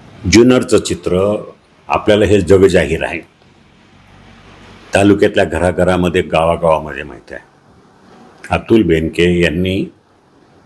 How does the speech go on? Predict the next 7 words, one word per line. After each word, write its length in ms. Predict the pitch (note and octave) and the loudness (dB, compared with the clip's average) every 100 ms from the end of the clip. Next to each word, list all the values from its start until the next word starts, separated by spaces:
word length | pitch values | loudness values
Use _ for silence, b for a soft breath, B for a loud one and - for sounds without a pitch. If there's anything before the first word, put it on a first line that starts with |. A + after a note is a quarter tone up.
| _ _ _ _ _ - | _ _ _ _ _ 0
महायुती 500 | F2 G2 G2 F#2+ F#2+ | 2 2 0 0 -2
सरकारच्या 580 | - E2 - F2 - E2 | -2 -4 -2 -4 -4 -4
माध्यमातून, 680 | D#2+ D2+ D#2+ D#2+ - F#2 | -4 -6 -8 -8 -6 -6
विशेष 340 | E2 D#2+ F2+ - | -4 -4 -6 -8
करून 260 | - E2+ | -4 -2
अजितदादांच्या 840 | D#2 D2+ F2 D#2 D2+ D#2 - F#2 G#2+ - _ _ _ _ | 0 0 0 2 0 -4 -4 -2 -4 -8 _ _ _ _
पाठिंब्यामुळं 680 | E2+ E2+ - F2+ D2 D2 C#2+ | -4 -4 -2 0 0 -4 -8